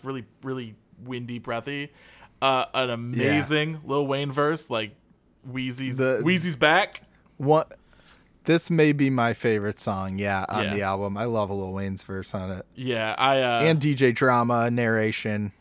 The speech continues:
Speaker 1: Yeah,
Speaker 2: as
Speaker 1: and, like,
Speaker 2: always,
Speaker 1: it's got that
Speaker 2: as
Speaker 1: really
Speaker 2: is
Speaker 1: summer
Speaker 2: throughout
Speaker 1: vibe,
Speaker 2: the
Speaker 1: like, we're kicking up on the beach, we got our
Speaker 2: Yeah.
Speaker 1: toes out. Like, it's,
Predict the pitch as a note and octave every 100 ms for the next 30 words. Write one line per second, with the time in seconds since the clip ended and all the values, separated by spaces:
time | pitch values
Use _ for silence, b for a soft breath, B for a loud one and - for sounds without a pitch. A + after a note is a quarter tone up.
0 | - C#3+ F3+ F#3 E3+ D#3+ F#3 G3+ G3 F#3+
1 | F#3 G3+ G#3 G#3+ F#3+ E3+ D#3 F3 D#3+ D#3
2 | C3+ C#3+ D3 C#3 C3 C3 - C#3+ C#3+ C3
3 | C3+ C3 A#2+ B2+ C3 - C3+ C3 B2 G2
4 | B2 B2+ B2+ C#3+ D3 D3+ B2 A#2 A#2 C3+
5 | B2 -